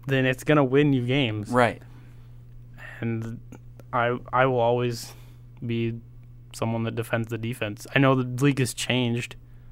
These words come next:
Speaker 1: s-,
Speaker 2: But, I
Speaker 1: since
Speaker 2: mean, it's still, like, even if people say it's an offensive-minded league, teams are buffing up their defense because they see the shift in the offense, like,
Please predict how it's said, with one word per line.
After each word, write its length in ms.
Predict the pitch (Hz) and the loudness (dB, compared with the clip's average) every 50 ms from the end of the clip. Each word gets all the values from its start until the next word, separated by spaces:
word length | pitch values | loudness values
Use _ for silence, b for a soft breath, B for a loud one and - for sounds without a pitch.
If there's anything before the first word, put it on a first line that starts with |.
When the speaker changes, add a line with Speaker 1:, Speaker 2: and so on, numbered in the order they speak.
| B B B B B B B B B | B B B B B B B B B
Speaker 1:
s-, 340 | B B B B - - - | B B B B -10 -2 2
Speaker 2:
But, 120 | 180 170 | 4 4
I 40 | 170 | 4
Speaker 1:
since 80 | 175 180 | 4 2
Speaker 2:
mean, 120 | 185 185 | 2 2
it's 140 | 180 175 - | 2 0 0
still, 500 | - - - - 147 151 175 185 170 143 | -2 -4 0 2 4 6 6 6 6 4
like, 440 | 131 127 123 117 113 - - - 120 | 4 4 2 2 0 -4 -8 -12 -4
even 240 | - 139 143 143 147 | 0 0 2 2 2
if 140 | 143 135 143 | 0 0 0
people 260 | - 147 139 143 131 | -2 -4 -2 -2 -4
say 280 | - - 131 123 123 | -4 -2 0 0 0
it's 120 | 117 117 - | 0 -2 -4
an 60 | 107 | -2
offensive-minded 1040 | - 82 117 117 117 - 127 120 113 - - 127 117 113 113 113 113 113 113 110 107 | 0 4 4 4 4 2 0 -2 -2 -2 -4 -4 -4 -2 -2 0 0 -2 -2 -4 -6
league, 280 | 110 113 123 120 117 - | -4 -4 -4 -4 -4 -2
teams 240 | - 139 139 143 139 | 0 2 2 2 2
are 80 | 120 113 | 0 -2
buffing 400 | 107 104 113 113 120 - 123 120 | 0 0 0 0 0 0 -2 -4
up 100 | 117 - | -4 -4
their 120 | 120 110 | -6 -6
defense 480 | 107 120 123 147 151 - 127 117 113 - | -4 -4 -4 -4 -4 -4 -6 -8 -8 -8
because 580 | - 117 - - 123 113 110 107 107 - - - - - | -10 -10 -6 -4 -2 -2 -2 -4 -6 -10 -14 -16 -12 -8
they 120 | 117 113 | -8 -6
see 400 | 110 - - - 135 147 156 143 | -6 -6 -4 -2 -2 0 0 0
the 120 | 127 127 113 | -2 -2 -4
shift 400 | - - - 170 160 - - - | -6 -4 -4 -4 -4 -4 -6 -6
in 100 | 123 117 113 | -4 -4 -4
the 80 | 107 | -2
offense, 540 | 104 131 165 180 - - 117 113 110 - - | 0 0 0 0 -2 -4 -6 -6 -6 -8 -6
like, 340 | 117 110 110 107 - - | -6 -6 -6 -6 -8 -14